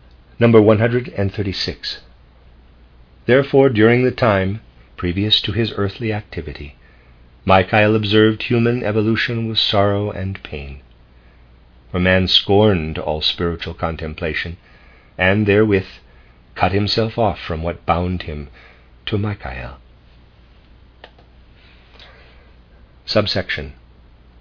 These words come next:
Christmas Contemplation, the Logos Mystery.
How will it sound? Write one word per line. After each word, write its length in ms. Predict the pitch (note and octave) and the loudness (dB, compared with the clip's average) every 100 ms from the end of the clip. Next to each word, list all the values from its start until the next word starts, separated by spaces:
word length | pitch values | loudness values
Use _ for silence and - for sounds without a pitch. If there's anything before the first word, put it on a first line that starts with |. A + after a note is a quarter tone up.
| - - - - | -20 -20 -20 -16
Christmas 720 | - C3+ - C#3 C3+ - - - | 0 2 2 -2 -4 -6 -10 -10
Contemplation, 960 | - A2+ G2+ G2+ F#2+ - D#2+ - C#2 C#2 _ - _ - - - - - | 0 2 2 -4 -6 -6 -4 -6 -6 -16 _ -20 _ -20 -20 -20 -20 -6
the 80 | G#2 | -2
Logos 720 | F#2+ G2+ G#2 G#2 A2 - - - | 2 2 2 0 0 -6 -8 -8
Mystery. 500 | F#2+ - - B1+ | -4 -4 -4 -16